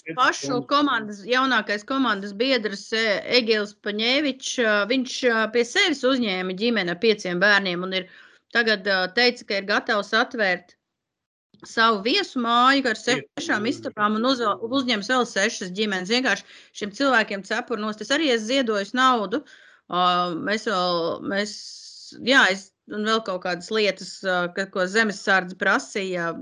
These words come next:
Speaker 1: aizsūtīju, ā, termosus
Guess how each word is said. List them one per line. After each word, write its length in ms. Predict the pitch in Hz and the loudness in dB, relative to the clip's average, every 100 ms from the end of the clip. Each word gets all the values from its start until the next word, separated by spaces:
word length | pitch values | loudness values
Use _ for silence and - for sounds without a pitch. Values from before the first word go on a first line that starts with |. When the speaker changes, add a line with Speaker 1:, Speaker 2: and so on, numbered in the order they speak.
| - | -8
Speaker 1:
aizsūtīju, 840 | 175 190 - 175 165 185 170 170 160 170 - - - _ _ - | -6 -6 -6 -8 -6 -2 0 0 -2 -4 -12 -20 -20 _ _ -6
ā, 140 | - - - - | -4 -4 -4 2
termosus 760 | 214 220 202 185 - 190 | 4 6 2 -2 -6 -16